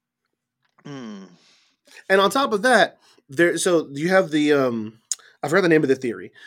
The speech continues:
Speaker 2: but it's the idea that the
Speaker 1: Austin.
Speaker 2: more big name items go onto a network,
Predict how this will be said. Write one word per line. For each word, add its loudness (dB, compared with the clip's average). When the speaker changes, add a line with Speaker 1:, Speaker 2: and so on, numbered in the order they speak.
Speaker 2:
but 4
it's 0
the 0
idea 4
that -6
the -4
Speaker 1:
Austin. 2
Speaker 2:
more 0
big -2
name 0
items -2
go -2
onto -6
a -6
network, -6